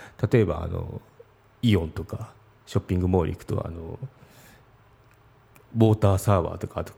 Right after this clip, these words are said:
カード入会の、その、イベントやってるじゃないですか。あれなんかも風船持ってたり、いろいろこう、なんか、あと福引きとかあるじゃないですか。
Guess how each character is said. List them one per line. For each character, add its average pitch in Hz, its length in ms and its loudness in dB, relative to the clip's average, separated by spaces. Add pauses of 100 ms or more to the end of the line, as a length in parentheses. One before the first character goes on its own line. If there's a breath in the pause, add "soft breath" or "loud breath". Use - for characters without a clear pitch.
カ 131 280 6
ー 113 40 2
ド - 280 -6
入 98 220 4
会 85 280 2
の、 80 260 -4 (140)
そ - 200 -8
の、 80 340 -6 (400)
イ 110 60 4
ベ 95 100 4
ン 87 60 -4
ト 92 80 0
や 78 40 0
っ - 40 -8
て 92 100 -2
る 87 60 0
じ - 20 -4
ゃ - 20 -8
な - 0 -
い - 20 -8
で 92 40 -10
す - 80 -12
か。 - 80 -10 (340 loud breath)
あ 139 80 2
れ 147 60 4
な 151 100 2
ん 147 40 0
か 143 100 -6
も 90 100 -6
風 107 220 0
船 95 260 0
持 95 80 0
っ 92 40 -2
て - 120 -10
た 85 140 -10
り、 80 240 -10
い 101 100 -4
ろ 95 120 2
い 92 40 0
ろ 90 100 -2
こ 85 520 -2 (100)
う、 - 40 -4
な 95 100 0
ん 87 40 -4
か、 - 280 -10 (260 loud breath)
あ 92 120 2
と - 80 -6
福 - 280 0
引 82 80 -2
き - 120 -18
と 80 100 -4
か - 240 -6
あ 85 60 -2
る 80 80 -4
じ - 40 -14
ゃ - 20 -14
な - 40 -14
い - 20 -14
で - 40 -14
す - 100 -16
か。 - 100 -14